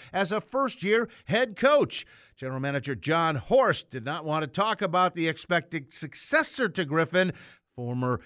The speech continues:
N B A coach Doc Rivers and the former Marquette star. The contract details are still being worked out, but Horst did talk about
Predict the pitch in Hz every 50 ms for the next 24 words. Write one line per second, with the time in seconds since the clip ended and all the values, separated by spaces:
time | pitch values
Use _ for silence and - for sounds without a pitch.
0 | - - _ 120 127 131 123 135 139 135 139 147 147 131 - 160 165 170 175 -
1 | - - 175 175 180 185 180 - 165 175 202 247 285 277 254 196 147 104 - -
2 | - - - _ _ 120 120 135 147 135 117 - 127 120 120 135 147 147 147 165
3 | 175 175 175 - 226 254 233 - - - 233 214 196 175 143 123 113 113 110 -
4 | 160 170 175 - - 165 160 139 - 131 117 - 170 185 180 147 127 147 127 -
5 | - 190 208 214 208 165 139 156 208 214 202 190 170 165 196 220 214 185 - 214
6 | 233 240 208 190 190 185 - - 156 135 127 185 202 196 180 - - - _ _
7 | _ _ _ 131 214 262 285 214 - - 185 170 147 - 170 151 156 156 156 151
8 | -